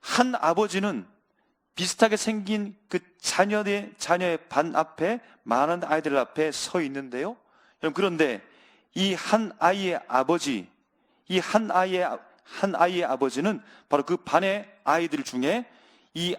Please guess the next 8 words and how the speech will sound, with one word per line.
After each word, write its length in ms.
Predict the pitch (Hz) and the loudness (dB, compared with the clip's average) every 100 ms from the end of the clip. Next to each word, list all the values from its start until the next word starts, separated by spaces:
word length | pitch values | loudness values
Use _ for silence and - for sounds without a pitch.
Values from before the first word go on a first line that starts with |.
| - | -4
아버지는, 640 | 120 131 185 160 202 247 - - | 0 2 2 2 0 -2 -6 -2
아버지의 420 | 127 160 160 156 | 2 2 0 -2
자녀는 500 | 131 151 160 208 - _ _ _ _ _ | 0 0 2 -2 -4 _ _ _ _ _
단 200 | 120 117 | -6 -6
한 460 | - - 262 269 | -6 -2 -2 0
명밖에 880 | 254 220 202 165 131 - - 165 156 _ _ _ | 0 0 0 0 0 -6 -4 -4 -4 _ _ _
없는 360 | 127 131 139 117 | -4 -2 -4 -6
거죠. 220 | 95 | -10